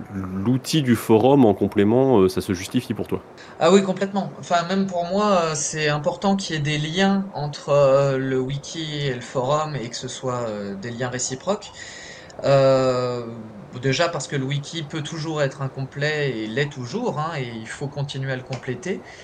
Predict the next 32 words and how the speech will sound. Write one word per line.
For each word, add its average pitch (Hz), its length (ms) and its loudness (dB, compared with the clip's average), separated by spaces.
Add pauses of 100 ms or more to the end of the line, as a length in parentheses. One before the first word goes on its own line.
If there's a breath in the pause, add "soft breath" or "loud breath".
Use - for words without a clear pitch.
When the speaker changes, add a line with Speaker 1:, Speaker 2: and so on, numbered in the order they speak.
(480 loud breath)
Speaker 2:
Euh, 135 1000 4
le 151 220 -4
forum, 196 640 2
pour 160 140 -6
le 160 100 -4
coup, 226 600 -6 (140)
il 160 320 -8
vient 147 340 -2
apporter 165 480 0
la 170 140 0
dimension 147 500 -6
des 151 220 -4
interprétations. 147 760 -6 (380)
Euh, 127 760 -2 (680 loud breath)
euh, 123 160 -6
est-ce 131 180 -6
qu'on 147 220 -2
est 143 140 2
d'accord 143 420 2
avec 135 200 -2
ce - 100 -10
que 127 480 -4
disent 147 360 -6
ou 143 80 -2
ce - 100 -8
que 139 120 -6
font 139 220 -8
les 135 100 -4
personnages ? 185 640 -2
Est-ce 143 200 -8
que, 160 120 -10
euh, 143 580 0